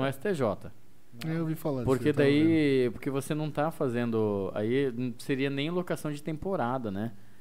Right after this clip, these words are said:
Speaker 1: Então, é muito, é muito mais caracterizado o comércio.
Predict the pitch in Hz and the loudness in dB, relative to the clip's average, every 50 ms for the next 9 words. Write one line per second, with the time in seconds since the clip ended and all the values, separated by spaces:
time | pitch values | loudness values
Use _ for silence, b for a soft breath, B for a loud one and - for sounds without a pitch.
0 | b b - - - 117 117 117 120 127 127 127 123 117 - 117 117 120 127 156 | b b -12 -6 -2 -2 0 0 0 0 0 0 -2 0 0 0 2 2 2 0
1 | 175 175 - 165 131 113 117 120 123 147 175 170 - 147 135 135 131 - 151 139 | -2 -2 -4 -2 0 2 2 2 0 -2 -2 -4 -2 -2 -2 -2 -2 -2 -4 -4
2 | 135 - - 151 135 135 123 113 117 117 117 117 110 113 113 110 107 104 101 95 | -4 -2 -2 -2 0 0 0 2 2 2 2 0 0 -2 0 0 2 0 0 -2
3 | 90 95 - - - - - 127 123 - - 147 143 131 120 113 104 - - - | -4 -8 -10 -14 -14 -8 -4 -4 -4 -2 -2 -2 0 0 0 0 0 -2 -6 -12